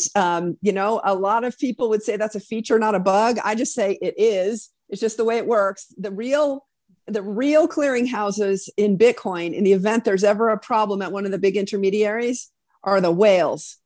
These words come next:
That's it. And the reason is that seventy-five to eighty percent of coins are owned by individuals and, and not held at custodians. And I just saw an interesting article within the last week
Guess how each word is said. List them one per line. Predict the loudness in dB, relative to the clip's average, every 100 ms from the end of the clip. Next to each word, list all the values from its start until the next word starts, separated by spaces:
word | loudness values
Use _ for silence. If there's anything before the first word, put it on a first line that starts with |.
| _ _ _ _ _ _ -2
That's | 2 4
it. | 2 0 -14 -6
And | 0
the | 2
reason | 4 4 4
is | 2 2 2 0 0
that | 0 0 -4
seventy-five | -6 -4 -4 -2 -4 -2
to | 0
eighty | -2 -2
percent | -8 -8 -6 -6 -2
of | -4 -4
coins | -2 2 2 2 0 -2 2
are | 2 4
owned | 4 6 4
by | 2
individuals | 4 4 4 2 -2 -2 -2 -4
and, | -4 -4 -4 -2
and | 0 0
not | 0 -2 -4
held | -4 -2 -2 -4 -10 _ -4
at | -4 -2
custodians. | -6 0 2 2 2 -2
And | -2
I | -4
just | -4
saw | -4
an | -2
interesting | -4 -4 -4 0
article | 0 2 4 4 2 -4 -20 _ 0
within | 2 4
the | 4
last | 4 2 0
week | -2 2 2 0